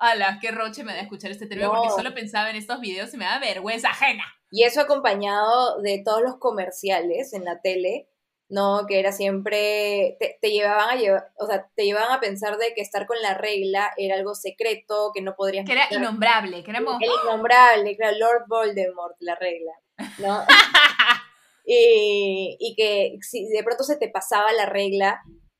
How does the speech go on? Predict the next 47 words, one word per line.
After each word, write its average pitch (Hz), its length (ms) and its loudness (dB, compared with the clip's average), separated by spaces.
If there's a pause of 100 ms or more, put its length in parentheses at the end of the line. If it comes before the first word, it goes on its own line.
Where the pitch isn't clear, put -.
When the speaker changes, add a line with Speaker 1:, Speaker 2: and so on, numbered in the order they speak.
(160)
Speaker 2:
y - 140 -10
te 202 100 2
manchabas, 196 540 2
era 214 140 2
la 220 100 4
vergüenza 214 840 2
máxima, 202 1400 0
y 185 420 -2 (120)
el 214 180 -2
irte 233 220 0
a 233 40 -8
tu 202 160 -16
casa 226 300 2
y 202 120 0
el, 196 260 -2
no, 214 300 0
trauma 226 340 0 (160)
para 208 140 -2
el 196 80 -2
resto 202 340 -6
de 226 60 -4
la 196 140 0
vida, 208 260 0
es 208 120 -10
como 240 280 -8
que, 180 160 -8 (240)
brother, 196 600 0 (160)
en 185 180 -12
se-, - 260 -8
en 226 160 -4
se-, 226 120 -4
en 220 140 -8
serio, 214 440 -2
o - 20 -8
sea, 208 120 -2
es 208 80 -6
como 240 160 -8
que 220 60 -6
si 202 120 -10
te 196 100 -10
manchas, 202 340 -6
pucha, 240 220 -12
sí, 226 180 -18
me 196 80 -14
manché, 185 260 -16
¿y 202 40 -12
qué? 208 240 -12